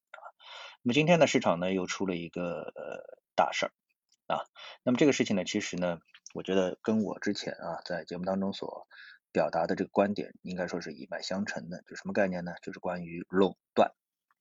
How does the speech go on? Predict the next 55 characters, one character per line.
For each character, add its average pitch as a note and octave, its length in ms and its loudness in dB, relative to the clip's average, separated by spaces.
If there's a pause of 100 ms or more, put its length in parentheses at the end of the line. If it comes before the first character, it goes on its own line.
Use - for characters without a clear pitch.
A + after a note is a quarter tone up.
(260)
啊， E2+ 220 2
以 F2 120 -8
及 E2+ 180 -8
如 G2+ 120 -2
何 G2 140 -4
的 E2+ 140 -4
反 D#2 340 0
垄 F#2 240 -4
断， - 160 2 (680)
呃， G#2+ 200 6
以 A2 80 2
及 G#2 100 6
政 B2+ 220 10
府 - 140 -6
呢 - 100 -4
会 G#2 180 4
在 F2+ 160 4
这 A#2 120 4
样 F2+ 180 4
的 E2 120 -4
一 D#2+ 140 -10
个 F2 200 -4
方 G#2+ 180 4
向 A2 140 0
上 E2+ 180 -4
面 D#2+ 180 -10
采 F2 180 -4
取 E2+ 100 -8
什 F2 120 -8
么 F#2 80 -4
样 F2 140 -2
的 E2 340 -6
措 G#2+ 200 6
施， - 200 2 (280)
它 - 100 0
的 F#2+ 80 -2
一 - 20 -2
个 F#2+ 60 -8
大 - 180 4
方 - 180 -6
向 - 180 -12 (100)
啊。 F#2 180 -4
其 - 40 -6
实 C#3+ 100 4
我 A#2+ 140 6
觉 G#3 80 2
得 C#3 80 4
我 F#2 80 0
说 G#2 140 -2
的 G2+ 80 -2
都 F#2+ 120 -2
是 F#2 100 -8
对 F#2 160 -4
的 - 500 -12
啊。 - 80 -6